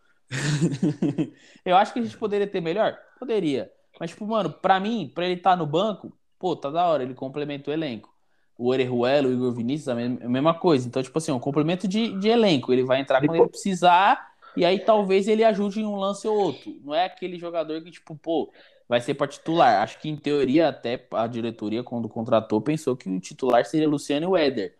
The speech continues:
Speaker 1: Confesso que Luciano, mano, acab-, desde que aca-, antes de acabar o Brasileirão, ele já não tava jogando bem. Continua jogando bem, não continua jogando bem. E tá numa fase, pra mim, péssima,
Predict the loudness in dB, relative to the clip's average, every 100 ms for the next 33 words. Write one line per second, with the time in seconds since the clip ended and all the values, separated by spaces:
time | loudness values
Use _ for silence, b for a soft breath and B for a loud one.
0 | _ _ _ 0 2 2 2 0 0 -4
1 | 0 2 2 0 _ _ 0 0 2 2
2 | 2 2 2 -2 -6 -4 2 4 4 0
3 | _ _ -12 0 2 2 -2 -4 -4 -8
4 | -6 -2 -2 -2 -2 -4 -2 0 0 -2
5 | -2 -4 -4 -4 -6 -4 -4 -4 -4 -4
6 | -4 -4 -4 -6 -12 _ _ _ -8 -4
7 | -2 0 0 0 2 0 0 -2 0 0
8 | 0 0 0 0 2 2 2 0 0 0
9 | -2 -8 _ _ _ -6 2 2 6 6
10 | 6 6 4 4 0 2 2 2 -2 -4
11 | 0 0 0 -6 -8 -8